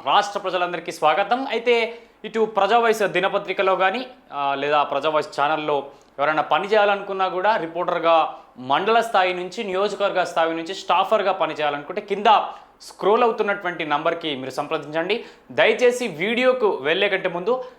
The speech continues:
ప్రజా వాయిస్ ఛానల్ని లైక్ చేయండి, షేర్ చేయండి, సబ్స్క్రైబ్ చేయండి. ఇక బీబీపేటలో వాసవి క్లబ్ ఉచిత నేత్ర శిబిరం జయప్రదం. నూట ఎనభై ఐదు మందికి ఉచిత కంటి పరీక్షలట.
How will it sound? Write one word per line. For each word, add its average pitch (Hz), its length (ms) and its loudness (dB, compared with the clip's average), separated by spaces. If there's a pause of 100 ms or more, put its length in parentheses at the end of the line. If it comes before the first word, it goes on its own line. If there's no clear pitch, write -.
(120)
ప్రజా 208 260 4
వాయిస్ 240 280 2
ఛానల్ని 180 360 -2
లైక్ 165 440 0
చేయండి, 190 240 -2
షేర్ 175 400 -2
చేయండి, 170 240 -6
సబ్స్క్రైబ్ - 540 -10
చేయండి. 120 140 -14 (840)
ఇక 180 380 6 (720)
బీబీపేటలో 254 1120 2
వాసవి 254 440 4
క్లబ్ 226 300 0
ఉచిత 165 340 -4
నేత్ర 220 460 2
శిబిరం 196 380 -2
జయప్రదం. 160 680 2
నూట 190 220 0
ఎనభై 175 480 2
ఐదు 165 160 -4
మందికి 214 540 -2 (220)
ఉచిత 240 360 0
కంటి 220 580 -4 (160)
పరీక్షలట. 190 520 2